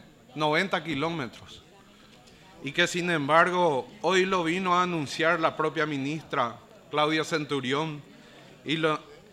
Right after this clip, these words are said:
y por todos lados dice: "En marcha, licitación de la primera ruta de hormigón del país, tramo Concepción Pozo Colorado". Cuá B T I, cáncer, cacuá, arete, ima, uberecuá, jeta,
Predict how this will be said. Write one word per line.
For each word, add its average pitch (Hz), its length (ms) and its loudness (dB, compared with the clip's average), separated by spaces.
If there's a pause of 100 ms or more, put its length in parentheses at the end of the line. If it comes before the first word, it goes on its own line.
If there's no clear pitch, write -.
(480)
y 180 160 -6
por - 340 -2
todos 208 320 6
lados 180 640 4
dice: 170 500 2
"En 165 140 -2
marcha, 160 600 2 (1040)
licitación 202 840 0
de 226 120 6
la 214 200 4
primera 196 400 2
ruta 208 360 2
de 196 100 4
hormigón 190 580 0
del 196 180 0
país, 170 480 2 (300)
tramo 175 500 4
Concepción 180 640 -2
Pozo 175 260 -4
Colorado". 127 640 2 (920)
Cuá 170 240 6
B 196 140 0
T 175 200 4
I, 185 160 2 (120)
cáncer, 208 560 6
cacuá, 180 500 8 (160)
arete, 185 480 4
ima, 196 340 4
uberecuá, 175 640 4
jeta, 185 540 4